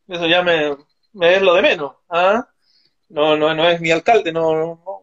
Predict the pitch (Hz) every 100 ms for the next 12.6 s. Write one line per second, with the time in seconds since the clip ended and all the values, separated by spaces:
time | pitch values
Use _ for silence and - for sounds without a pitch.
0 | 240 226 202 190 196 226 - - _ _
1 | - 156 175 185 170 151 143 139 135 131
2 | 131 127 123 123 117 - _ _ _ _
3 | _ _ 160 170 175 262 285 - 196 233
4 | 226 220 226 185 170 165 339 233 - _
5 | _ 190 208 339 - _ _ _ _ _
6 | _ _ _ _ 165 151 160 160 202 202
7 | 196 208 196 180 180 190 180 214 214 -
8 | 156 185 190 202 208 165 143 202 147 185
9 | 180 151 151 190 202 180 - 208 180 196
10 | 196 151 185 185 - 202 202 - _ _
11 | _ - 143 160 - _ - - _ -
12 | 147 143 139 131 127 123